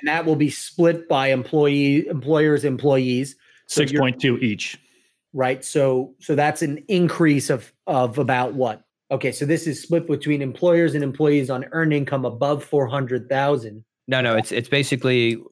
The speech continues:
Speaker 3: so right now, Social Security is capped at, uh, that's around a hundred thirty-five thousand dollars. So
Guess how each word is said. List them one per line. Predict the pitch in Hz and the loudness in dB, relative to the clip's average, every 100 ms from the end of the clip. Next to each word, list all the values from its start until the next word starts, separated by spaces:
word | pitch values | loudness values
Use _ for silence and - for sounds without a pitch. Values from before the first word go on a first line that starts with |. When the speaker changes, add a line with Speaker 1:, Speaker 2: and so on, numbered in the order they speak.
| - | -12
Speaker 3:
so | - 120 110 | -2 0 2
right | 127 147 | 2 0
now, | 131 120 | 0 -2
Social | 113 135 | -2 -2
Security | 135 147 139 123 117 92 95 - _ - | -2 -4 -2 0 0 -2 -8 -14 _ -18
is | 104 | -16
capped | - 110 107 - | -6 -4 -4 -4
at, | 98 92 | -4 -4
uh, | 90 90 - _ _ _ _ - | -6 -8 -12 _ _ _ _ -14
that's | 113 143 | -4 -2
around | 147 139 | 0 0
a | |
hundred | 127 120 113 | 0 0 -2
thirty-five | 110 107 101 98 | -2 -2 -4 -2
thousand | 98 101 | -4 -4
dollars. | 95 92 85 92 | -6 -6 -6 -8
So | 104 98 | -8 -8